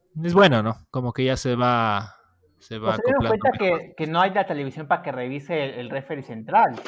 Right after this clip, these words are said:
Speaker 2: sino todo le mandan desde el cuarto del var.
Speaker 1: Ah, ya no puede él revisar.
Speaker 2: No sé si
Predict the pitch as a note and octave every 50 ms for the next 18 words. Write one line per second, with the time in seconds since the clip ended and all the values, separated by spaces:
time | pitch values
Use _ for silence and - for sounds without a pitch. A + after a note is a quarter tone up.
0 | - - - _ _ _ - D3 C#3 C#3+ D3 D3+ D3+ D#3 D#3 D#3 C#3 C#3 - D#3+
1 | E3 E3+ E3 D3 D3 D3 D3+ D3+ D3 C3 B2+ B2 A#2 - C#3 C#3+ C#3 - C#3+ B2+
2 | A#2+ A#2+ C#3 D3 C#3 - - - _ _ _ _ _ _ _ _ _ _ _ _
3 | _ _ _ _ _ _ _ _ _ _ _ _ - - _ _ - A2+ A#2 A#2
4 | A#2 A#2 A#2+ A#2+ A2+ - B2+ C3+ B2+ A#2+ A#2 A#2+ B2 A#2+ A2+ G#2+ G#2 - D#3+ D#3+
5 | D3 C#3+ C#3+ D3 D3 D3 - - D3 C#3+ C3+ - - C3